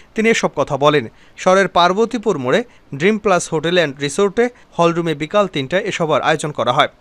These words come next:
সভায় প্রধান অতিথি হিসেবে উপস্থিত ছিলেন আওয়ামী লীগের যুগ্ম সাধারণ সম্পাদক ও পররাষ্ট্রমন্ত্রী ডক্টর হাসান মাহমুদ।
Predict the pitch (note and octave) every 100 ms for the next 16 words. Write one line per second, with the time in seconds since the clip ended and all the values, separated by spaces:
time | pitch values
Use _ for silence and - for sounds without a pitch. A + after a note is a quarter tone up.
0 | _ - E3 D#3+ C#3+ E3+ E3 E3+ E3+ G3
1 | G3+ G3+ G#3+ G#3+ A#3+ - - F#3 E3+ A3
2 | - G3+ - D#3+ F#3+ D#3+ D#3+ E3+ E3 D#3+
3 | C#3+ C#3 D3 D#3+ - D#3+ G#3 A3 E3 C3+
4 | F#3+ A3+ - - D#3 - E3 F3 F3 -
5 | G3 F#3+ A#3 F3 - C3+ - - - F3+
6 | - F3+ A#2+ C#3+ C#3+